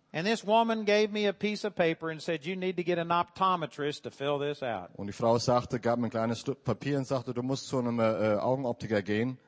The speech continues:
Speaker 1: You can't get a driver's license without glasses.
Speaker 2: „Du kannst keinen Führerschein bekommen, ohne dass du eine Brille hast.“
Speaker 1: So I took that piece of paper and went home.
Speaker 2: Dann nahm ich das Papier und ging nach Hause.
Speaker 1: And I got my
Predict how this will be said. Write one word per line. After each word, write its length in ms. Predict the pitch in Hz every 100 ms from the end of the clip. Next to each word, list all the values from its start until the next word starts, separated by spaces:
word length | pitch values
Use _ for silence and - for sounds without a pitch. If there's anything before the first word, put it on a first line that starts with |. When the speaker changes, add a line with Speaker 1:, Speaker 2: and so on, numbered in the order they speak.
| _
Speaker 1:
You 180 | 165
can't 400 | 214 - 190 196
get 200 | 175 190 185
a 60 |
driver's 520 | 160 175 175 165 156
license 560 | 127 143 143 139 147 127
without 380 | 127 139 143 135
glasses. 460 | 127 117 101 - 80
Speaker 2:
„Du 80 |
kannst 300 | 98 123 135
keinen 160 | - 117
Führerschein 460 | 117 143 151 147 135
bekommen, 380 | 123 127 127
ohne 220 | 107 120 120
dass 180 | 110
du 60 | -
eine 40 |
Brille 240 | 104 107 95
hast.“ 340 | 85 80 - - _ _ _ _
Speaker 1:
So 120 | 151
I 140 | 156 156
took 220 | - 240 -
that 260 | 220 -
piece 240 | - 226 226
of 80 | 196
paper 380 | 175 156 156 156
and 140 | 143
went 180 | 156 165
home. 440 | 151 139 113 90 -
Speaker 2:
Dann 120 | 95
nahm 180 | 95 117
ich 60 | 127
das 120 | 135
Papier 560 | - 117 - 147 175 156
und 120 | 117
ging 120 | 120
nach 120 | 120 107
Hause. 480 | 123 139 156 160 139 _ _ _ _ -
Speaker 1:
And 140 | 143
I 160 | 151 180
got 280 | 180 180
my 240 | 170 175